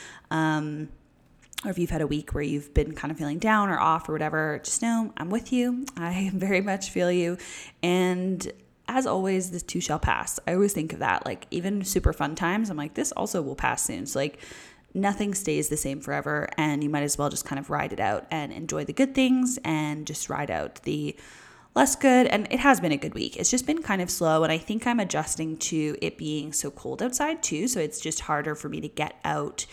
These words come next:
um, outside as easy. Sometimes I would just go and, like, hang out on my patio or do yoga out there or something, and now it is really, really, really cold, and so I'm not doing that quite as much. So I'm just having to kind of adjust my, my patterns a little bit.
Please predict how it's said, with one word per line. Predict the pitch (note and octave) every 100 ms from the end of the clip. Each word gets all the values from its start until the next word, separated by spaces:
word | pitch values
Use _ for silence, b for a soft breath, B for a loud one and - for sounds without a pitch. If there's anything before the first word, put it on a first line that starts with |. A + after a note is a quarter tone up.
| B B B _
um, | E3+ D#3 D3 -
outside | E3 - D3 D3+
as | D3
easy. | - F3 F3+ A3+
Sometimes | A#3 F3+ - F3
I | D#3+
would | D3+ D3
just | D#3
go | - D3
and, | D3
like, | D3
hang | - D#3+
out | F3
on | G#3
my | A#3+
patio | B3 D#4 F3 D3+
or | D3+
do | F#3
yoga | A3+ C4 F3+
out | D3 E3
there | D3+ D3+
or |
something, | D#3 D3 C#3+ C#3
and | -
now | D#3+ D#3
it | C#3+
is | D3 -
really, | - D#3+ D3+
really, | D3 D3
really | C#3+ D3+
cold, | - F4 C#4 E3+ - B B B
and | - D#3+
so | D#3+
I'm | D3+
not | D3+ C#3
doing | - C#3 C#3
that | C#3+ - -
quite | D3+ C#3+
as | D3+
much. | G3+ F4+
So | -
I'm | A#3
just | F4 -
having | A#3+ F#3+
to | F#3
kind | E3+
of | D#3
adjust | D3 D3+ D#3 -
my, | D3 D3 D3 B B B B
my | D#4+ D#4+
patterns | - E3 D#3+ D#3+ F3
a | E3
little | E3 E3
bit. | F3 D4 A4+